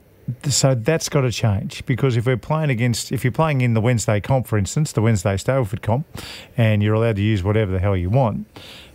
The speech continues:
um, then you can get down to that plus two. So, <sighs> I'm not sure how they're going to do it. Um, I, th-, I think they're just gonna leave it, probably.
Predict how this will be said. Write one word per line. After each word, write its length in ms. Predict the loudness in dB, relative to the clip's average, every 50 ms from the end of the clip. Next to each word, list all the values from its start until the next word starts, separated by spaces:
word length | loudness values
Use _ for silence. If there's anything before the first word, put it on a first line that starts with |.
| -2 0
um, 380 | 0 2 2 2 2 0 -2 -4 _ -12 -4
then 380 | -2 0 2 2 2 0 -2 -4 -12 -18 -16 -14
you 240 | -8 -2 0 0 0
can 140 | 2 0 2
get 180 | 0 0 0
down 180 | 0 0 0 0
to 40 | 0
that 220 | 0 0 0 0 -2
plus 240 | -2 -2 -2 -2
two. 220 | -2 -2 -2 -2 -2 -6 -10 -18 -16 -16 -16 -16 -18 -20 -20 -20 -20 -20 -20 -14 -8 -2
So, 200 | 0 2 2 2
<sighs> 320 | 2 0 -2 -4 -8 -12
I'm 720 | -8 -6 -6 -6 -6 -6 -8 -6 -6 -6 -6 -4 -2 0 2
not 140 | 2 2 0
sure 200 | 2 2 4 4
how 180 | 4 4 2
they're 120 | 2 0 0
going 220 | 2 2 2 2
to 80 | 0 0
do 240 | 2 2 0 0
it. 120 | 0 -4 -8 -12 -20 -20 -18 -16 -16 -16 -16 -18 -18 -20 -14 -6 -2
Um, 520 | 2 2 4 4 4 4 4 2 2 0 -2 -8 -14 -12 -10 -10 -8 -6 -2
I, 80 | 0 0
th-, 140 | 2 2 2
I 100 | 2 2
think 200 | 2 0 0 0
they're 100 | 0 0
just 160 | 0 0 0
gonna 180 | 0 0 2 2
leave 240 | 2 2 0 0
it, 80 | -4 -8 _ _ _ _ -20 -14 -6 0
probably. 360 | 0 0 0 0 -6 -6